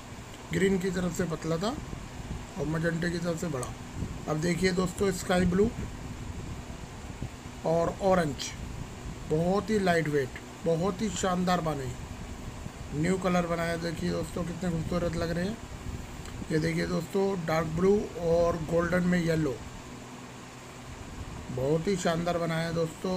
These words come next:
बहुत ही लाइट वेट। लेने के लिए संपर्क कर सकते हैं, कॉल ना करी-, कीजिए। ये देखिए दोस्तों, तिरंगा,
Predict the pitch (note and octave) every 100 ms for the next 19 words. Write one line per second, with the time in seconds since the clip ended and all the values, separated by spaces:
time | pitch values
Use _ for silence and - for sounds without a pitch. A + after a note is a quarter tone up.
0 | F3+ D#3 D3+ D#3+ F3 D#3+ D#3 D3+ C#3+ D3
1 | B2+ - - - - - - - - -
2 | - - - - - - D3 E3+ F#3 F3+
3 | F3+ F#3 E3 E3+ E3+ F3+ - E3+ D#3+ E3
4 | - F#3+ G3 G3+ - - - - - -
5 | - - - - - F3+ F3+ F#3 F3+ F3+
6 | F#3 F3 - F3+ E3+ F#3+ A#3 D4 - -
7 | - - - - - - - - - -
8 | D#3 D#3+ F3 F3 F3+ F3+ F3+ G3+ G3 F#3
9 | F3+ F3+ G3+